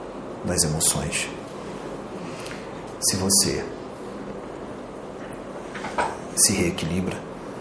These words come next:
através de um evangelho sadio,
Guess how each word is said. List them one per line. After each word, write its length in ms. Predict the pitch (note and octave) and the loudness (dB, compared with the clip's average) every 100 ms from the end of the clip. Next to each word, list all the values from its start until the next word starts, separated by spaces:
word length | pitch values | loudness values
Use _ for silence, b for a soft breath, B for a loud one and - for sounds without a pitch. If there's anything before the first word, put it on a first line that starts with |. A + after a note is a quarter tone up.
| - - | -8 -4
através 560 | - G2 E2 D#2 C#2+ - - | -2 0 2 4 4 4 0
de 100 | C3+ | 2
um 140 | F#2+ D#2 | 2 4
evangelho 640 | E2 E2 D2+ C#2 C2 C2 - - - | 2 2 2 2 2 0 -4 6 8
sadio, 460 | G2+ G2 - E2+ | 8 6 4 2